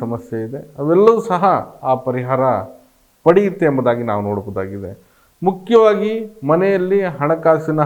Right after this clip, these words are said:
ಹರಿವು ಹೆಚ್ಚಳ ಆಗುತ್ತೆ ಹೀಗೆ ಮಾಡೋದ್ರಿಂದ. ಹಾಗೆ ಆರೋಗ್ಯ ಸಂಬಂಧಿತ ಬಾಧೆಗಳು ಏನು ಅನುಭವಿಸ್ತಾ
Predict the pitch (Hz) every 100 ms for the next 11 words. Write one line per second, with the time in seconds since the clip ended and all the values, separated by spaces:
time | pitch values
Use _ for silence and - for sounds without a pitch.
0 | 127 143 180 170 143 - 127 117 104 104
1 | - 104 - - 160 160 135 110 101 104
2 | 98 95 92 _ _ _ _ _ _ _
3 | _ - 190 208 190 - 139 175 202 196
4 | 208 - 180 185 180 175 180 139 151 170
5 | 170 170 156 160 151 143 143 139 -